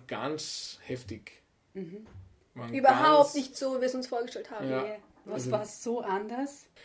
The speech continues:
Speaker 3: Wir haben uns gedacht, wir gehen auf die Reise, wir starten mit der ganzen Online-Arbeit, Lukas wird filmen, ich werd Mamis beraten, äh, so quasi bam, bam, bam, das wird alles super und die Kinder werden am Strand spielen und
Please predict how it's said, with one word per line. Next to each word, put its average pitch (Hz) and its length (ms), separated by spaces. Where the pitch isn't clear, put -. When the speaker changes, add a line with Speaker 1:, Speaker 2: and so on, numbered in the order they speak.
Speaker 3:
Wir 262 120
haben 311 60
uns 311 120
gedacht, 285 360
wir 269 80
gehen 247 160
auf 240 100
die 226 140
Reise, 269 360
wir - 80
starten 226 540
mit 220 420
der - 120
ganzen 226 340
Online-Arbeit, 247 1040
Lukas 233 260
wird 240 140
filmen, 262 480
ich 233 180
werd 254 140
Mamis 240 340
beraten, 254 1000
äh, 226 420
so 240 140
quasi 233 320
bam, 233 220
bam, 226 160
bam, 302 480
das 233 140
wird 240 160
alles 226 240
super 302 340
und 262 80
die 247 60
Kinder 240 240
werden 240 140
am 240 100
Strand 359 340
spielen 285 600
und 254 280